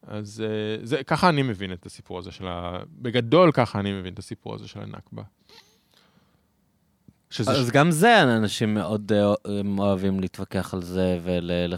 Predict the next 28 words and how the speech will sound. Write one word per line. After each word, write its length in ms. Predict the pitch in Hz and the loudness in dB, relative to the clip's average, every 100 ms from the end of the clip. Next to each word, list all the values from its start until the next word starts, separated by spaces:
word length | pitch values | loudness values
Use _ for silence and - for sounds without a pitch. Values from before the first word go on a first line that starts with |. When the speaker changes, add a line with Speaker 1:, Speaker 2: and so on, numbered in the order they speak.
| - | -8
Speaker 2:
ל-, 300 | 98 98 101 | -8 -6 -2
ל-, 80 | 98 | 0
להיות 200 | 101 98 | 0 0
אפולוגטים. 800 | 104 107 98 107 104 104 95 90 - _ _ _ _ _ _ _ - | 0 0 2 0 -2 -4 -6 -8 -14 _ _ _ _ _ _ _ -12
ו-, 100 | 95 95 95 95 92 95 92 | -6 -2 0 0 0 -2 0
כי 180 | 139 156 | 2 4
הנה, 100 | 135 90 - | 4 2 -2
אתה 80 | 104 | 2
רואה, 180 | 110 | 4
בראש 300 | 98 98 107 | 6 4 4
שלי 220 | - 107 110 | 4 4 6
ה-, 640 | 107 104 101 104 101 98 - - - _ _ - | 6 6 4 4 2 0 -6 -18 -20 _ _ -4
אני 200 | 117 165 | 0 2
זוכר 260 | 196 220 | 2 4
איזה 120 | 226 214 | 4 4
סיפור, 360 | - - 202 | -2 2 4
בטח 240 | 170 160 143 | 6 4 2
ראיתי 140 | 143 | 2
את 40 | 139 | 2
זה 80 | |
באיזה 160 | 117 113 | 4 2
סרט 340 | - 117 113 | 4 2 4
יהודי, 540 | 113 101 107 190 180 120 | 4 4 6 6 6 4
שלא 420 | - 104 98 107 | 2 2 4 4
יודע 220 | 147 143 | 4 2
מה, 360 | 107 92 90 90 | 2 0 0 -2
שרבין 800 | - 95 90 120 135 143 123 113 101 | -4 -2 6 6 6 4 6 4 2
וזה, 280 | 101 117 | 2 6